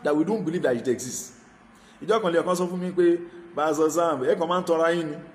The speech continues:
Hmm. Bible, Bible tẹ máa ń ṣe, bí èèyàn kan ló jókòó níbi kan tó kọ, èèyàn kan máa kọ nǹkan kan fún mi, màá dẹ̀, màá dẹ̀ máa gbàgbọ́. Ah, Ọlọ́run ó ga gan. This, this fellow is a Christian o. Sir, this fellow is a deaconess in the church. Diakoni ni ní church.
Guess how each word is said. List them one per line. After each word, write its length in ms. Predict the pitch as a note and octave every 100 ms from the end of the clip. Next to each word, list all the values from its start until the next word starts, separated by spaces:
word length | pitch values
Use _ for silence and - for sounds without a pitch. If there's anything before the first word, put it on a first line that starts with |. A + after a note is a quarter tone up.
| -
Hmm. 180 | D3+ B2+ - - - -
Bible, 280 | G3+ A3+
Bible 220 | F#3 F3+ E3
tẹ 80 |
máa 120 | D#3 D#3+
ń 40 |
ṣe, 120 | D#3
bí 80 | G3+
èèyàn 120 | B3+
kan 120 | F3 G3
ló 60 |
jókòó 280 | G#3 G#3 D#3+
níbi 200 | F3 E3
kan 140 | C3 C3
tó 100 | C#3+
kọ, 160 | B2+ - - - - -
èèyàn 180 | C3+ C#3
kan 120 | E3+
máa 160 | F3 C#3+
kọ 180 | D#3
nǹkan 180 | C3 D3
kan 120 | C#3+
fún 180 | C#3 D3
mi, 80 | B2+ B2 - - - -
màá 180 | A#2 C3
dẹ̀, 260 | D#3+ C#3
màá 160 | B2 C3+
dẹ̀ 140 | E3
máa 160 | C3+ C3
gbàgbọ́. 420 | A#2+ A2+ A#2 C3+ -
Ah, 140 | D#3+ - - - - -
Ọlọ́run 220 | F3+ G#3
ó 260 | F#3 F#3 F#3
ga 140 | E3+
gan. 220 | E3 E3 D3+ -
This, 220 | G3 C#4
this 220 | - E3 -
fellow 180 | G3
is 100 | F3+
a 40 | C#3+
Christian 320 | C#3+ C3+ A2
o. 40 | G#2 - - - -
Sir, 240 | - G2 - -
this 280 | F3 C#4+
fellow 180 | G#3 G#3+
is 120 | F#3
a 60 | D#3
deaconess 420 | C3 F3 F3 -
in 60 | B2
the 60 |
church. 320 | A#2+ B2 - - - _ - - - - - - B2+
Diakoni 580 | D3+ F3 F3 F3+ F3
ni 100 | B2+
ní 100 | B2+
church. 400 | C3 C#3+ A2+ -